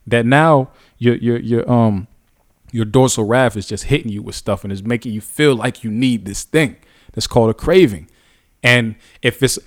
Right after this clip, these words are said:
see, they call it a craving when it's socially ac-, acceptable.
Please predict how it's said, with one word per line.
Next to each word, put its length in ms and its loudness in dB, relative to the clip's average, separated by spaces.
see, 200 4
they 120 6
call 240 -2
it 80 0
a 60 -4
craving 600 -2
when 160 0
it's 100 -2
socially 400 -2
ac-, 240 -12
acceptable. 680 -4